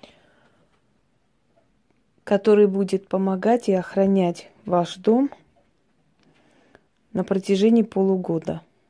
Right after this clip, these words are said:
Через полгода нужно будет это повторить, потому что потеряет свою силу. Дорогие друзья, у ведьм есть очень много тайн и секретов,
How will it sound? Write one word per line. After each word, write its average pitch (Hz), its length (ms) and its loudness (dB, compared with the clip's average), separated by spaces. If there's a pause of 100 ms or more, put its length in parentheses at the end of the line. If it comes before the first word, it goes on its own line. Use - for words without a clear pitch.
(140)
Через 196 280 -6
полгода 208 460 0
нужно 196 320 0
будет 185 360 -2
это - 180 -4
повторить, 175 600 -8
потому 190 340 -6
что 202 260 -8 (640)
потеряет 202 460 2
свою 185 240 -4
силу. - 380 -10 (1900)
Дорогие 202 300 -2
друзья, 180 680 -2
у 185 120 -6
ведьм 208 440 0
есть 190 280 0
очень 208 220 -4
много 190 280 0
тайн 214 420 0
и 185 60 -2
секретов, 180 720 -6